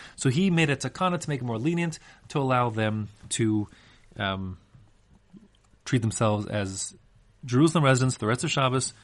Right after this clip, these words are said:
so they wouldn't be trapped, so they would not be discouraged from coming. V'lo elu bilvad, and not just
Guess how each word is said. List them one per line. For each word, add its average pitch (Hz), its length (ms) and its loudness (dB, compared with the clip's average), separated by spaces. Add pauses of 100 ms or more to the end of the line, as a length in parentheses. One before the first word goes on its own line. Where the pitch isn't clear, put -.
(400)
so - 100 -8
they 110 60 -4
wouldn't 104 160 -4
be 101 80 -6
trapped, 151 320 2
so - 160 -8
they 104 80 -2
would 101 100 -2
not 98 220 -2
be 101 100 -2
discouraged 92 540 -4
from - 160 -8
coming. 104 360 -2 (1200)
V'lo 175 260 6
elu 175 240 4
bilvad, 156 480 4 (140)
and 139 200 0
not 170 320 4
just 139 640 0